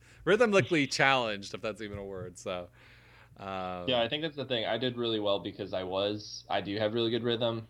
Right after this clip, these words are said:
Speaker 2: I've, I've played lots of percussion instruments and stuff like that. So it fit really well
Speaker 1: It,
Speaker 2: with a lot of that
Speaker 1: it,
Speaker 2: category, yeah.
Speaker 1: it was hilarious watching you play 'cause you played it as if you were playing the drum set half the time. Like, once you kinda got in the zone and you were, like, hitting all the notes, like,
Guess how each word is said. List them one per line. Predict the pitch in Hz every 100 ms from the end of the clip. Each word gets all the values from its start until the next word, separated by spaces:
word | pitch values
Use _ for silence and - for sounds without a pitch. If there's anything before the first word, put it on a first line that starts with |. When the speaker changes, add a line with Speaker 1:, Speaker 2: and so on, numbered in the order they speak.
| -
Speaker 2:
I've, | 101 92 - 98
I've | 98 -
played | 104 95
lots | 95 95 104
of | 98 -
percussion | 101 95 - 98 92
instruments | 95 98 92 -
and | -
stuff | 95
like | 95
that. | 87 -
So | 104 - - - 147
it | 151
fit | 143 175 156 127
really | 135 127
well | 120 117
Speaker 1:
It, | 117
Speaker 2:
with | 113
a |
lot | 113 110
of | 107
that | 107
Speaker 1:
it, | 202
Speaker 2:
category, | 208 104 101 95 95
yeah. | 104 92 - _ _
Speaker 1:
it | 170
was | 170 180
hilarious | 156 143 160 175
watching | 147 143 143
you | 131
play | - 113
'cause | 127 123
you | 117
played | - 110 113
it | 127
as | 117 107
if | 110
you | 110
were | 98
playing | - 101 98
the |
drum | 87 90 87
set | - 82 85
half | 90 87
the | 90
time. | 90 85
Like, | 87 85 - - - _
once | 127 131
you | 135
kinda | 147 131
got | 123 131
in |
the | 117
zone | 95 98 101 113
and | 110
you | 104
were, | 101
like, | 98 95 95
hitting | 113 110
all | 104
the | 101
notes, | 92 95 113 -
like, | 104 90